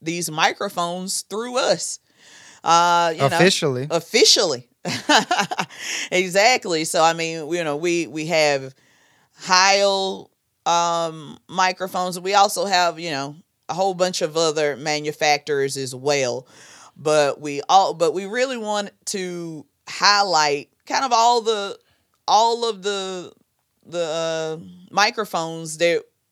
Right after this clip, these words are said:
Speaker 1: we work with and what we're selling. And what we, we sell a lot of our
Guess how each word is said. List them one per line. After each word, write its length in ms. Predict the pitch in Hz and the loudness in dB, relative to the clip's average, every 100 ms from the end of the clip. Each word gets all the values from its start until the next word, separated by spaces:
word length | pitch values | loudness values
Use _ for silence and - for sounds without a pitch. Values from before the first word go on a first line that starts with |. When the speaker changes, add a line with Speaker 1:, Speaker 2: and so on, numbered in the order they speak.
| _ | _
Speaker 1:
we 180 | 160 190 | -10 -8
work 360 | 190 247 - | 0 0 -2
with 360 | 151 127 135 - _ _ _ - - | -10 -12 -14 -20 _ _ _ -20 -2
and 840 | 165 165 160 160 160 156 156 160 _ _ _ | 2 4 4 0 -2 -4 -10 -14 _ _ _
what 280 | 143 190 180 | -2 -2 0
we're 200 | 190 190 | -2 -2
selling. 580 | - 220 233 175 110 - _ _ _ - | -2 0 0 -2 -8 -16 _ _ _ -4
And 800 | 170 170 165 160 160 156 151 156 _ _ - | 0 2 2 0 -2 -8 -12 -14 _ _ -8
what 320 | 170 180 160 | 0 0 0
we, 340 | 185 277 247 | -4 -2 -4
we 260 | 147 190 285 | -8 -8 -4
sell 720 | - 233 208 208 196 190 - | -4 -2 0 0 0 -2 -2
a 100 | 160 | -2
lot 300 | 165 180 170 | 0 0 0
of 180 | 165 156 - | -2 -4 -2
our 880 | 170 196 202 170 160 151 143 135 | 2 2 2 0 0 0 -2 -6